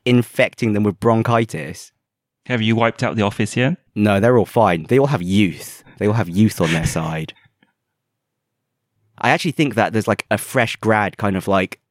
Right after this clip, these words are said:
Speaker 1: consultant who's joined, and he had this cold first. I'm pretty sure I caught it from him, but, like,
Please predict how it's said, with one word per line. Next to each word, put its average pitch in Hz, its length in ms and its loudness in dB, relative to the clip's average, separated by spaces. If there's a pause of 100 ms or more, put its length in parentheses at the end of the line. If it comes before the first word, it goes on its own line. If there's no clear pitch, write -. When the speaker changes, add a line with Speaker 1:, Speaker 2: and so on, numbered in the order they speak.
(360)
Speaker 1:
consultant 98 720 0 (420)
who's 95 180 -4
joined, 82 500 2 (300)
and 95 440 -2 (1700)
he 185 180 6
had 214 160 2
this 160 140 2
cold 135 300 0
first. 120 400 2
I'm 131 140 0
pretty 175 160 0
sure 165 160 2
I 139 40 2
caught 135 200 0
it 107 60 -6
from 117 160 -2
him, 135 300 2
but, 135 180 0
like, 120 240 2